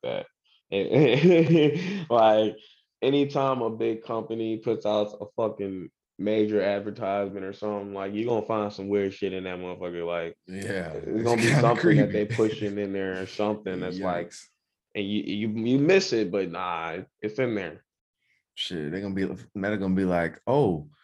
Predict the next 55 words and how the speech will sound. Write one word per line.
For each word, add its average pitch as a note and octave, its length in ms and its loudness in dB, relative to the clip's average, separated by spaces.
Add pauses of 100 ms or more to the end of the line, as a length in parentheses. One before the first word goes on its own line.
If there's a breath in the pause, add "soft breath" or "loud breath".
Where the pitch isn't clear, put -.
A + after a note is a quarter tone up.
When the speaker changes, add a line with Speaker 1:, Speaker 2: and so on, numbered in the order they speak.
(300 soft breath)
Speaker 2:
remember C#3 340 4
when D3 160 6
y'all C#3 220 6
was C#3+ 120 0
talking C#3 300 -6
shit B2 400 -4
back A2+ 280 -2
in, A#2 200 -2
uh, G#2+ 320 -2
Speaker 1:
<laughs> - 80 -6
Speaker 2:
twenty B2 220 -4
twenty-one? B2 580 0 (420 loud breath)
Well, A2 140 2
now C#3+ 360 4
you're C3+ 220 2
in D3+ 60 4
the C3+ 60 2
metaverse, F3 560 0
you're F3+ 160 4
discriminated G2+ 500 -4
against, F#2+ 380 -6
so G#2+ 220 2
fuck E3+ 440 0
you." G2 220 -2
You B2+ 160 4
know D3+ 60 8
what D3 40 6
I'm D3 60 4
saying? D3+ 240 4
But, C#3 160 8
Speaker 1:
Ooh. C#3 320 6
Speaker 2:
but, F#3 280 8
but F3 120 8
here's G#3+ 180 6
the F#3+ 60 2
thing: G#3+ 260 2
we A#3 100 -2
don't C4 160 -2
even G#3 200 0
have G3+ 220 -4
to, - 120 -8 (100)
like, B2+ 140 -8 (180)
who's, - 280 -8 (120)
who's C#4+ 200 -10
to G#3 60 -6
say A3+ 180 0
we A3 160 -2
have E3+ 200 -2
to B2+ 80 -12
tell G3 240 -4
you G3 120 0
that E3 160 0
you're E3+ 80 0
getting F#3+ 280 0
fucked? C#4 340 -6